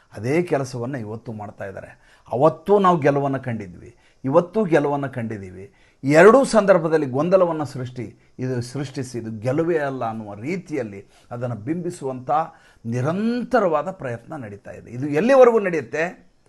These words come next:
ಎರಡು ಸಾವಿರದ ಇಪ್ಪತ್ತೊಂಬತ್ತರ ಚುನಾವಣೆಯವರೆಗೂ ನಡೆಯುತ್ತೆ. ಈ ಬಾರಿಯ ಮಳೆಗಾಲದ ಅಧಿವೇಶನ ಇದೆಯಲ್ಲ,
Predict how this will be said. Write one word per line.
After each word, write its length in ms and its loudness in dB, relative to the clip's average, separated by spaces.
ಎರಡು 240 0
ಸಾವಿರದ 400 6
ಇಪ್ಪತ್ತೊಂಬತ್ತರ 800 -4
ಚುನಾವಣೆಯವರೆಗೂ 960 2
ನಡೆಯುತ್ತೆ. 480 -12
ಈ 100 4
ಬಾರಿಯ 320 8
ಮಳೆಗಾಲದ 540 6
ಅಧಿವೇಶನ 500 2
ಇದೆಯಲ್ಲ, 460 -4